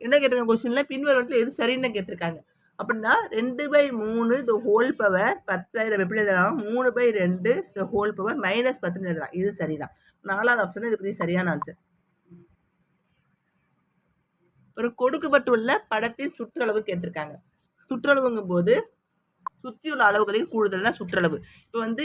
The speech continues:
இங்க வந்து பத்து சென்டிமீட்டர் செவ்வகம் கொடுத்துருக்காங்களா? இங்க பத்து சென்டிமீட்டர், இங்கேயும் பத்து சென்டிமீட்டர் தான் இருக்கும். ஓகே,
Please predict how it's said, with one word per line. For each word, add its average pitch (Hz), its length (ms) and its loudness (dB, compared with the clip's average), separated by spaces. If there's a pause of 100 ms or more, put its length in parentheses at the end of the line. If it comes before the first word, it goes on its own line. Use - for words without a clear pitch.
இங்க 233 200 0
வந்து 226 180 -2 (120)
பத்து 208 240 -6
சென்டிமீட்டர் 226 320 -2
செவ்வகம் 240 280 2
கொடுத்துருக்காங்களா? 202 540 -2
இங்க 214 200 -4
பத்து 214 200 -2
சென்டிமீட்டர், 220 400 -2
இங்கேயும் 220 320 -4
பத்து 190 240 -2
சென்டிமீட்டர் 180 340 0
தான் 180 100 2
இருக்கும். - 200 -8 (840)
ஓகே, 233 200 -4